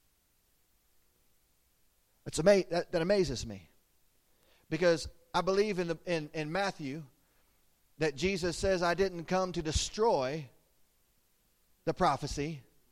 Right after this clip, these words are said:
I came to fulfill it." You see, the Old Testament is just a prophecy of the New Testament. It's not that we have to get rid of the Old Testament, but it's the fulfillment. The New Testament is the fulfillment. So we still need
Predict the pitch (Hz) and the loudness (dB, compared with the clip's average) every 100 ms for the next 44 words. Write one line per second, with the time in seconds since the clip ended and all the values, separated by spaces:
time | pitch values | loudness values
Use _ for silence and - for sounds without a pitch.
0 | _ _ - - 175 - 220 196 202 202 | _ _ -20 -4 -2 6 8 8 2 2
1 | - 208 220 190 117 - - - _ _ | 6 6 8 4 2 -8 -18 -20 _ _
2 | _ _ _ _ _ _ - - - - | _ _ _ _ _ _ -20 -20 -20 0
3 | 160 202 190 202 226 202 220 233 202 190 | 4 6 6 6 6 6 6 6 2 2
4 | 180 165 - 214 - 180 - 196 233 196 | 2 2 6 6 8 6 8 8 6 4
5 | - 175 185 170 180 226 - 147 - 113 | 0 4 4 6 4 4 4 2 0 -8
6 | 92 - 180 180 185 208 208 202 175 196 | -10 -12 4 6 8 6 4 2 2 4
7 | 190 202 190 165 202 190 208 202 165 196 | 4 0 -2 -2 0 4 4 4 4 4
8 | 214 180 180 165 180 190 160 180 190 - | 4 6 6 4 -2 -2 2 2 2 -2
9 | 165 175 151 - 247 233 170 147 - 185 | -2 -2 -4 4 6 6 2 -4 -6 0
10 | 190 254 214 202 190 190 180 190 208 196 | 2 4 2 2 0 -2 0 0 0 2
11 | 254 247 151 - 208 190 185 - 262 262 | 4 4 0 0 2 2 0 2 4 6
12 | 226 220 196 | 6 0 0